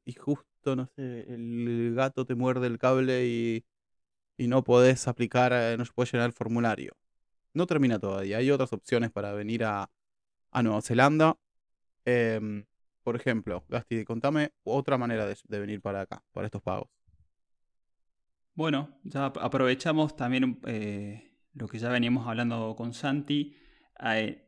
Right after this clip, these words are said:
Speaker 2: la Work and Holiday Visa es, diríamos, la, la forma más fácil y económica de venir, pero no es la única. Y quedan otro tipo de visas, como es la, la Student o la Skill.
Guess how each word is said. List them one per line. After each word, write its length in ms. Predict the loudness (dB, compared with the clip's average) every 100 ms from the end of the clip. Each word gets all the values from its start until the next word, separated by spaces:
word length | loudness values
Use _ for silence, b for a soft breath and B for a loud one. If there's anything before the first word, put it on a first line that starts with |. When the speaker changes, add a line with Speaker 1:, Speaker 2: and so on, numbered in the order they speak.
| _ -2
Speaker 2:
la 140 | 2
Work 160 | 4 4
and 80 | 2
Holiday 340 | 2 4 6 4
Visa 640 | 4 2 2 4 4 2
es, 220 | 0 -4
diríamos, 320 | -4 -2 0
la, 140 | -2 -2
la 100 | -4
forma 240 | -6 -6
más 220 | -4 -6 -8
fácil 380 | -6 -4 -4 -6
y 40 |
económica 400 | -4 -2 -2 -2
de 100 | -2
venir, 380 | -2 0 -2 -4
pero 240 | -6 -4
no 100 | -4
es 60 | -6
la 80 | -4
única. 500 | -2 -2 -2 -4 -8 b b b
Y 280 | -8 -6 -6
quedan 360 | -2 0 2
otro 260 | 0 -2 -4
tipo 220 | -4 -2
de 60 | -2
visas, 280 | -2 -4 -10
como 640 | -8 -6 -6 -8 -10 -14
es 380 | -12 -12 -12 -16 -10
la, 320 | -8 -6 -6
la 100 | -8
Student 540 | -8 -2 2 2 0 -2
o 100 | -6
la 60 |
Skill. 560 | -8 -6 -4 -4 -4 -12